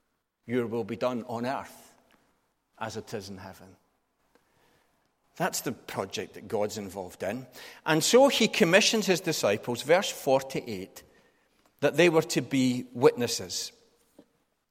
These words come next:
Now, witnesses, verse forty-eight, in the first century in, in, uh, in Jewish world,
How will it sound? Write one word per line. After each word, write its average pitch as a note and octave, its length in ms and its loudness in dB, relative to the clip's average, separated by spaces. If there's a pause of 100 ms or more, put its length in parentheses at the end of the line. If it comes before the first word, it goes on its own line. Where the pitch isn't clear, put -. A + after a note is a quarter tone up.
(1000)
Now, E3 240 8
witnesses, D#3 600 6
verse C3 220 6
forty-eight, C3 460 6
in B2+ 140 2
the G#2+ 120 2
first - 420 4
century D3 580 0
in, G2 320 -12 (100)
in, F#2+ 280 -12
uh, - 20 -14 (400)
in - 720 -20
Jewish G#2 320 -10
world, C3 340 0